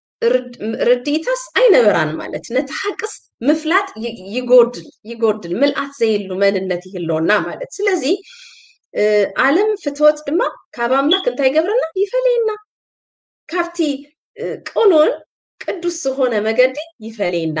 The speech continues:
ማለት እዩ። እና፣ እ፣ እቲ ካልኣይ ካብ ቤተ ክርስትያን ዝፈለያ፣ እቲ፣ ካብቲ ትመላለሰሉ ዝነበረት መገዲ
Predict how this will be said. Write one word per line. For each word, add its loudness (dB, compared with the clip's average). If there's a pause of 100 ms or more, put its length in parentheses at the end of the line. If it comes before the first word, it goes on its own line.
ማለት -8
እዩ። -10
እና፣ -2 (880)
እ፣ 2 (260)
እቲ -4 (120)
ካልኣይ -4 (420)
ካብ -6
ቤተ -6
ክርስትያን -4
ዝፈለያ፣ 0 (480)
እቲ፣ -14 (180)
ካብቲ -6
ትመላለሰሉ 0
ዝነበረት 2 (320)
መገዲ 0